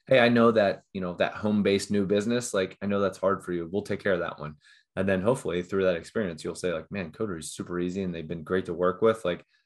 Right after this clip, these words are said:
I'm gonna take all my stuff to 'em first." And for us, like, we are laser focused. We call it micro commercial. So it's like, small business for us is, like, twenty employees or less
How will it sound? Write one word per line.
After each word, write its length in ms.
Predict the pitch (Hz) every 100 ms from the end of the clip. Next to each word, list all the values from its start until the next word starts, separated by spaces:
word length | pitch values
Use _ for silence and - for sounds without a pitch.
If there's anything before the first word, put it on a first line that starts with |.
| _ _
I'm 80 | 104
gonna 140 | 104 87
take 200 | 95 104
all 120 | 113
my 100 | 95
stuff 240 | - 85
to 120 | - 82
'em 120 | 80
first." 400 | - 80 82 -
And 280 | - 92 90 - - _
for 100 | -
us, 160 | 120 147
like, 160 | 113 95
we 160 | 117
are 80 | 143
laser 460 | 95 101 104 104 98
focused. 380 | 98 95 92 -
We 80 | 107
call 240 | 120 95
it 80 | -
micro 380 | 87 85 87 85
commercial. 480 | - 82 80 85
So 240 | 80 90 85
it's 160 | 82 90
like, 240 | 82 78 _ _ _ _ _ _ -
small 280 | - 110 107
business 260 | 107 107
for 140 | - 104
us 200 | 98 -
is, 120 | 87
like, 180 | 85 - -
twenty 340 | - 107 110
employees 420 | 104 98 101 101
or 120 | 92 87
less 420 | 92 92 92